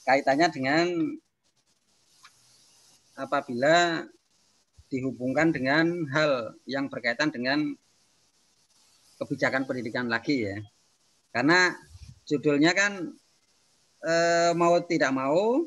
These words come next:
ya, itu dihubungkan dengan pengembangan kebijakan tadi ya. Jadi dimensi sosial dalam pengembangan kebijakan pendidikan. Nah, <clears throat> nah ini teman-teman ya, tadi disampaikan ya,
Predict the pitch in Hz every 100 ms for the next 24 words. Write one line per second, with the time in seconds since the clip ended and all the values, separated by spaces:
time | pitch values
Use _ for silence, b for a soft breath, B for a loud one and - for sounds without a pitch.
0 | - - 110 127 165 _ 135 170 - 151
1 | 147 143 139 127 131 165 160 131 160 208
2 | 226 - _ b _ _ - 160 156 135
3 | 160 170 139 127 120 120 104 - 113 101
4 | 104 107 135 151 151 135 131 127 117 135
5 | 131 131 127 165 - 127 131 160 214 262
6 | - _ _ _ _ _ _ _ _ -
7 | - _ - - 143 147 190 226 254 269
8 | _ _ _ _ _ 156 160 139 131 156
9 | 180 190 220 - _ _ 131 127 127 120
10 | 147 127 117 104 - 95 85 104 - _
11 | - 101 - - - 311 - _ _ _
12 | - _ - 131 190 185 175 175 170 135
13 | 120 143 175 226 170 147 135 135 175 160
14 | 120 104 98 104 120